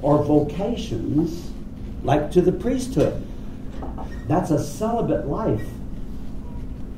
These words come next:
And I studied for five and a half years there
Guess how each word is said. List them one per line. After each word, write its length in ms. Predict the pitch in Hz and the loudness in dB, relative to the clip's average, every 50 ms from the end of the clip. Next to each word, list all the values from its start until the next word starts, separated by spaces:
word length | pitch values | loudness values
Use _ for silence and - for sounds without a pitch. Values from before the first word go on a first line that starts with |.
| - - - - - | -8 -6 -6 -4 -2
And 120 | - 123 | 0 2
I 160 | 139 165 220 247 | 2 4 4 4
studied 400 | 240 - - 180 175 165 175 - | 2 4 6 6 8 8 6 4
for 100 | - 135 | 2 0
five 300 | 127 - 180 180 190 185 | 0 0 2 2 4 6
and 100 | 170 160 | 6 8
a 40 | 165 | 8
half 180 | 160 147 - 170 | 8 6 2 0
years 280 | 175 233 240 185 131 | -2 0 2 2 2
there 400 | - 113 117 120 131 143 151 151 | 2 2 2 2 2 2 2 0